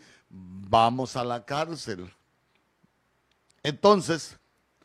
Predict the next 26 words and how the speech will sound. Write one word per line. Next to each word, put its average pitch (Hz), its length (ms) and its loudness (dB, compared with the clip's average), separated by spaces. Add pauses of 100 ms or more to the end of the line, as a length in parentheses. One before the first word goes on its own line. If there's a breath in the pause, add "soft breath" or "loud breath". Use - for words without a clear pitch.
(1200)
cuando, 160 500 6
cuando 156 360 4
nosotros 196 840 -2 (400)
vemos 156 640 2
en 139 120 0
ese 165 300 0
caso, 160 400 0
lo 151 360 2
meten 165 640 2
a 147 80 0
la 127 160 -4
cárcel 202 380 -2
porque 139 400 -6
no 175 420 -2
sabían 220 680 -6
qué 135 180 -10
hacer 127 380 -10
con 156 260 0
él. 220 260 2 (320 loud breath)
Ah, 143 200 2
entonces, 151 420 2
entonces, 156 340 0
bueno, 135 320 0
consultemos 151 920 -2
la 143 160 2
ley. 139 340 -6